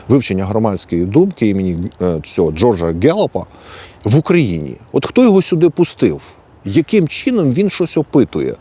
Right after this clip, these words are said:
До речі, я ніколи не потрапляв, е, е,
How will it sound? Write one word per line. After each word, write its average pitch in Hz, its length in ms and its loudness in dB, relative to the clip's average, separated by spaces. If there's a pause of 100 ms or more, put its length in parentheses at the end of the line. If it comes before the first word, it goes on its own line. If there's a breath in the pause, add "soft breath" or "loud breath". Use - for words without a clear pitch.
(260 loud breath)
До - 60 2
речі, 143 180 0
я 180 100 4
ніколи 160 400 2
не 117 120 0
потрапляв, 156 760 -2
е, 110 300 2 (840 loud breath)
е, 101 500 2